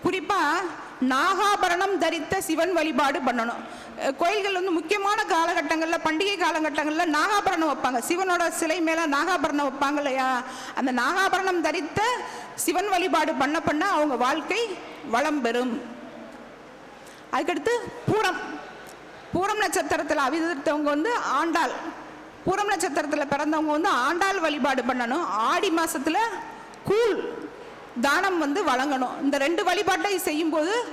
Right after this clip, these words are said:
அவங்களுக்கு பிறவி பயன் அடைய முடியும். அவங்க வாழ்க்கையில நடந்துகிட்டு இருக்கிற அனைத்து கொடூரமான விஷயங்களும் விளங்கும். அதாவது, அதுக்கடுத்து உத்திரம் நட்சத்திரம்.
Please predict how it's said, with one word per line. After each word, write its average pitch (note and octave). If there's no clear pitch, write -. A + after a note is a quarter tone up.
அவங்களுக்கு E4+
பிறவி F4+
பயன் F#4+
அடைய E4+
முடியும். D4+
அவங்க G3
வாழ்க்கையில F4
நடந்துகிட்டு D#4+
இருக்கிற D#4+
அனைத்து F4
கொடூரமான F#4+
விஷயங்களும் E4+
விளங்கும். D#4
அதாவது, E4
அதுக்கடுத்து E4+
உத்திரம் G#4+
நட்சத்திரம். D4+